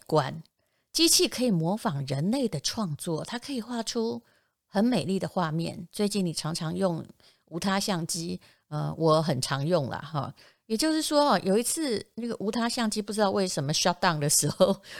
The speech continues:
<laughs> 我看到我自己的脸，觉得，“哇哦，怎么这么可怕呀？”好，那但是当然你，你会安慰自己说，“呃，我的脸啊，有皱纹啊，或者是有很多细纹，那才是生活的痕迹。”但是很无疑的，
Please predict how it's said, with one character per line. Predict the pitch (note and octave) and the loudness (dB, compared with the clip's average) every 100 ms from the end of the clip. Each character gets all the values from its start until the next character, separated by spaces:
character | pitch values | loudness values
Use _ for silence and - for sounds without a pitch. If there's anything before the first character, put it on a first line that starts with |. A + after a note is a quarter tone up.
| D4+ | -6
<laughs> | - G#3 - - | 2 2 2 6
我 | C#4+ | 6
看 | G3+ E4+ B3+ | 8 6 6
到 | - | 6
我 | F3 | 4
自 | D3+ A#3+ | 6 4
己 | F#3+ | 4
的 | F3+ | 2
脸， | F3 D#3 D#3+ | 2 0 0
觉 | - D#3+ | 2 4
得 | D#3+ F#3 - D4+ | 4 0 0 4
，“哇 | - G3+ | 6 8
哦， | A#3+ G3 | 6 6
怎 | - | 2
么 | C#3+ | -4
这 | - A3+ | -2 0
么 | G3 | 0
可 | - - - | 0 2 0
怕 | - F#3 F3 | 8 8 8
呀？” | - - - - - B3 D4+ C#4+ C#4 | 2 -4 -8 -20 -16 -10 -8 -6 -2
好， | - F3+ - | 2 4 6
那 | A3 G#3 - - _ | 6 6 2 -14 _
但 | B3+ | 6
是 | B3 B3 | 6 4
当 | A3 A#3 | 6 6
然 | A#3+ G3+ C3+ | 6 2 0
你， | D#3 - - | -2 -2 -4
你 | E3 E3+ | 0 2
会 | A3+ G#3 | 2 4
安 | - G3+ | 4 6
慰 | G#3 | 6
自 | F3+ F#3+ | 2 0
己 | E3+ B2+ | -4 -2
说 | - E3 D#3+ | 2 4 4
，“呃， | - C#3 - | 4 2 0
我 | - D3 | 2 4
的 | E3 | 4
脸 | G3 C3+ A2 | 4 2 2
啊， | C3+ | 0
有 | C3+ A#2+ | 0 0
皱 | - A#3 G3+ | 4 4 6
纹 | D#3 C#3 E3 | 6 6 4
啊， | E3 F3+ G3 | 2 2 2
或 | F#3 | 2
者 | D#3 | 2
是 | D#3+ F3+ F3 | 0 0 2
有 | E3 | 4
很 | G3 | 4
多 | A2+ E3+ | 6 4
细 | F3+ - F#3+ | 4 0 0
纹， | C3+ - - | 0 -2 -2
那 | G#3 G#3 | -2 0
才 | - | 0
是 | E3 F#3 | 2 2
生 | - F#3+ G3+ | 2 2 0
活 | - A2+ | 0 0
的 | A#2+ | 0
痕 | - G2+ C3+ | -2 -2 -6
迹。” | - B2 D#3 | -8 -6 2
但 | G3+ A3 | 4 4
是 | A3+ - - | 0 -6 -16
很 | - G#3 | 2 4
无 | F#3+ F#3 A3 C4+ | 4 2 0 0
疑 | G3 E3 | -2 -2
的， | F3+ C#3+ D#2+ | 0 0 0